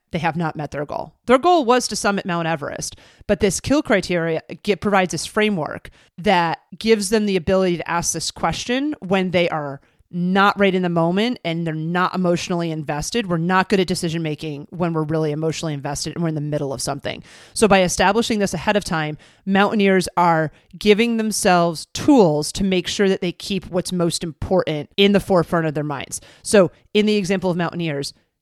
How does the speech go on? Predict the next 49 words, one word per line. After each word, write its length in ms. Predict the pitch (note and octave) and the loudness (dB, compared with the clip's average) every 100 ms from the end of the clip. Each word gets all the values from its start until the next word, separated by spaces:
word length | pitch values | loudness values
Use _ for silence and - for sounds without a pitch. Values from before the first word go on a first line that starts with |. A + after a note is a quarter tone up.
| _ F3+ | _ -8
living 320 | F3+ G3+ A3 | 0 2 2
to 100 | G#3+ | -2
climb 300 | - F#3+ F#3 | -2 -2 0
another 280 | F3 E3 D3 | 0 -2 -2
day 520 | C3+ D3+ C3+ - - - | -4 -4 -4 -10 -12 2
is 220 | F#3+ E3+ | 4 4
what's 220 | E3 E3+ | 2 0
most 240 | E3+ D3+ - | -2 -4 -6
important, 480 | C3+ - D#3 B2+ - | -8 -4 -4 -4 -6
even 220 | E3+ E3 | -4 -4
if 100 | D#3 | -6
it 100 | E3+ | -6
means 340 | E3+ D3 C#3+ | -6 -6 -8
not 340 | D#3+ D#3+ D#3 - | -6 -2 -2 -4
hitting 300 | F#3 D#3+ D#3 | -6 -6 -6
the 80 | C#3+ | -4
goal 320 | C#3+ C#3 - | -2 -2 -4
on 240 | C3+ C3+ - | -8 -10 -10
a 240 | C#3+ C3+ C#3 | -10 -10 -12
particular 480 | - - B2 - D2 | -14 -12 -12 -10 -10
day. 300 | - D2+ - _ _ G3+ | -8 -10 -12 _ _ -6
This 320 | D3+ A#3 - | 4 4 4
question 540 | - G3 - - - - | -2 -2 -2 -8 -12 -6
and 100 | G3 | -4
the 60 | F3+ | -4
decision-making 640 | F3 G3+ G3 G3 F#3 F#3 | -2 -2 -2 -2 -4 -6
process 420 | - E3 D#3+ E3 | -4 -4 -4 -6
associated 640 | D#3+ - E3+ - D3 C3+ C#3 | -6 -4 -4 -4 -6 -6 -8
with 180 | C#3 | -8
it 140 | C3+ - | -8 -8
represents 520 | F3+ D#3+ G3 F3+ E3+ | -8 -2 -2 0 -4
an 80 | F#3+ | -6
incredibly 500 | F3 - F#3+ F3 G3+ | -8 -4 -4 -2 -2
significant 640 | F#3+ F3 F3+ D#3+ E3+ F3+ F3 | -2 -6 -8 -8 -8 -8 -10
acknowledgement 680 | D#3 E3 D3+ D3 C3 A#2+ - | -8 -4 -4 -4 -8 -12 -10
that 160 | D3 | -8
something 400 | - F3 E3 E3 | -4 -4 -2 -4
is 100 | D#3+ | -4
more 180 | D#3 D3 | -4 -6
important 520 | C#3+ - G3+ D#3+ D3+ | -8 0 0 0 -4
than 100 | E3 | -6
the 60 | D3+ | -6
check 260 | - C#3+ | -6 -8
in 80 | D3+ | -8
the 60 | C3+ | -6
box, 480 | C#3+ - - - - | -4 -6 -8 -10 -8
A 120 | E3 | -8
K 320 | - D3+ | -6 -6
A 40 | C#3 | -6